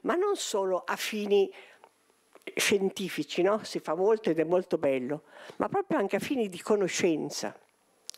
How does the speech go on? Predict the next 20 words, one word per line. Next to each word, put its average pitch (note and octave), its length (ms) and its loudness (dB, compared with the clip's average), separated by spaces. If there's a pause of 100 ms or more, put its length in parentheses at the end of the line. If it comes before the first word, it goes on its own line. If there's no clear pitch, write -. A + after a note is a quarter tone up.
(360)
Per - 200 -4
cui F#4 200 2
portare, G3+ 680 -2
ad D#3 100 -2
esempio, E3 680 2 (240)
in F3+ 260 4
paesi F#3+ 580 2
dove E3+ 460 2 (1300)
di F#3 340 2 (240)
sapere F#3 560 2
non F3+ 220 4
ce F3+ 140 0
n'è E3+ 100 4
molto, D#3 600 2 (400)
non F#4+ 340 6
portare F#3 680 -2
le G3+ 280 2
cose, - 800 -6 (400)
no? E3+ 180 2
Quindi E3+ 400 0